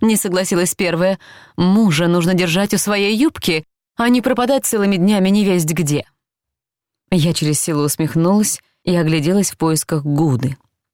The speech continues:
Если муж погуливает, его ругают. Чуть-чуть. Но виноватой все равно считают жену. А вот измена жены — явный вызов обществу.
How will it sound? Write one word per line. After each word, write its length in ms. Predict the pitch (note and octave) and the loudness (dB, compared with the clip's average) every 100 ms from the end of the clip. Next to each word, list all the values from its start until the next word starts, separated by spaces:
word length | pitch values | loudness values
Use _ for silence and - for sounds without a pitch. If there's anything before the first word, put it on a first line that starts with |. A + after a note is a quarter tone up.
| _ _ _ _ _ _ _ | _ _ _ _ _ _ _
Если 360 | - C#4 C#4+ C4 | -2 0 2 2
муж 200 | B3+ B3 | 2 0
погуливает, 640 | C4 C4 D#4+ A#3 F3 E3 | -2 0 2 2 2 0
его 180 | A3+ A3+ | 0 2
ругают. 580 | A#3+ F#3+ C#3 C3+ - - _ | 2 2 0 -2 -6 -14 _
Чуть-чуть. 640 | - F#4+ - - B2 - - - - | -4 -4 -2 -4 -4 -6 -16 -18 -2
Но 220 | F#3+ F#3+ | 2 2
виноватой 720 | D#3+ D#3+ D3+ C3+ D#3 G#3 C#4 C#4 | 2 0 0 0 0 0 0 -2
все 200 | - E3+ | -2 -4
равно 260 | C#3+ C#3 | -2 -2
считают 420 | C3+ E3 F3 F3 | 0 -2 0 0
жену. 400 | E3 F#3+ A#3+ D4 - _ _ _ _ _ _ - | 0 2 2 2 -2 _ _ _ _ _ _ -4
А 140 | D#3 | 0
вот 180 | C#3+ D3 | 0 0
измена 460 | D3+ C3 C#3+ C#3 C3+ | 0 0 0 0 0
жены — 540 | C3+ C#3 C#3+ F3 G#3 _ _ | 0 0 0 0 0 _ _
явный 560 | F3 F3 G3+ G#3+ G#3+ A3 | -2 0 2 2 2 2
вызов 400 | E3 F#3 G3 F#3 | 2 2 0 0
обществу. 640 | C4 A#3+ D#3 - D3 C#3+ | -2 -2 -4 -4 -4 -6